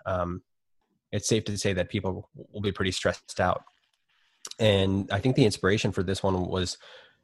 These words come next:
probably a couple of months ago when I, I, I had a time that was pretty highly stressful in my life, and, and I was trying to hit the gym, and,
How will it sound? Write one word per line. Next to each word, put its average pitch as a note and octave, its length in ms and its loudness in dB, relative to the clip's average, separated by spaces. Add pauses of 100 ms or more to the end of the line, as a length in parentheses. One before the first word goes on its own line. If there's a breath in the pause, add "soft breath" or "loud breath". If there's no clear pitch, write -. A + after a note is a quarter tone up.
(480 soft breath)
probably G2 520 4
a F2+ 40 -2
couple F#2+ 240 0
of F2+ 40 2
months G2 220 4
ago F#2 300 0
when F2+ 320 0
I, - 340 -2 (260)
I, G#2 120 2
I - 20 2
had F#2+ 160 0
a F2+ 80 0
time F#2 420 0
that F2+ 120 -2
was F2+ 140 -6
pretty F#2+ 200 0
highly F2+ 480 2
stressful F#2+ 440 -2
in F2 60 0
my G#2+ 200 4
life, F#2+ 360 0
and, F2 220 0
and F2+ 100 -2
I F#2 40 2
was F#2 160 -2
trying F#2 160 2
to F2 60 2
hit F#2 120 -2
the - 80 -4
gym, F2+ 380 2
and, F2 160 0